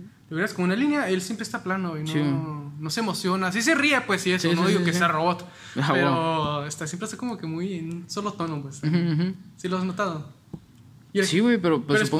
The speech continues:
Speaker 2: supongo,
Speaker 1: su modo de
Speaker 2: ajá,
Speaker 1: ser, ¿no?
Speaker 2: supongo que es su modo de ser, güey,
Speaker 1: Pues
Speaker 2: supongo
Speaker 1: ahora
Speaker 2: que
Speaker 1: dice
Speaker 2: ese
Speaker 1: que él
Speaker 2: es
Speaker 1: es,
Speaker 2: su modo de ser.
Speaker 1: este, ¿cómo dicen?
Speaker 2: ¿Monótono?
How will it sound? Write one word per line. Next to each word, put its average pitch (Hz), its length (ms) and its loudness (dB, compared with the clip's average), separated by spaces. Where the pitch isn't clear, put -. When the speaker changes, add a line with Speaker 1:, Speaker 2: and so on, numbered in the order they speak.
Speaker 2:
supongo, - 60 -2
Speaker 1:
su 180 80 -2
modo - 160 0
de - 80 4
Speaker 2:
ajá, 208 100 4
Speaker 1:
ser, 165 120 2
¿no? 156 40 0
Speaker 2:
supongo 160 240 2
que 147 80 -2
es 135 40 2
su 147 60 0
modo 151 180 2
de 123 60 2
ser, 151 160 -4
güey, 170 140 0
Speaker 1:
Pues 131 120 -2
Speaker 2:
supongo 127 80 4
Speaker 1:
ahora 175 80 2
Speaker 2:
que 175 60 2
Speaker 1:
dice 175 100 -2
Speaker 2:
ese 120 60 -4
Speaker 1:
que 180 60 -2
él 175 100 0
Speaker 2:
es 175 120 -4
Speaker 1:
es, 185 80 -4
Speaker 2:
su - 100 -12
modo - 100 -14
de 151 120 -6
ser. 143 160 -8
Speaker 1:
este, 143 120 -12
¿cómo 165 160 -16
dicen? 160 440 -12
Speaker 2:
¿Monótono? 120 440 -2